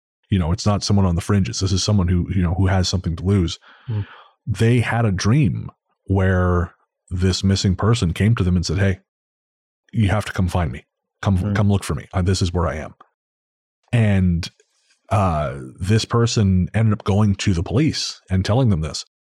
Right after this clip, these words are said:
Speaker 1: And to their credit, you know, the R C M P, they actually followed up on it.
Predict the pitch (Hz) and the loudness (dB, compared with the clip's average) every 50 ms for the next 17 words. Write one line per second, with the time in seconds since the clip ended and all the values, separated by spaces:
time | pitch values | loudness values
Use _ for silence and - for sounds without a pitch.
0 | _ _ _ - 110 110 107 - 110 107 120 123 123 - 123 127 117 98 92 90 | _ _ _ -2 0 0 2 2 2 2 2 0 0 0 0 0 0 0 -2 -2
1 | - 98 101 95 95 92 92 92 95 101 104 - - 107 98 92 - 104 110 101 | -2 0 0 2 2 2 2 2 2 2 2 2 2 2 2 2 2 2 2 2
2 | 92 98 92 92 95 95 - - - 90 85 - - 95 92 87 87 95 110 - | 4 2 2 2 2 0 0 -2 -4 -4 -4 -2 -2 0 0 2 2 0 0 0
3 | 92 78 69 71 58 | -2 -4 -4 -8 -12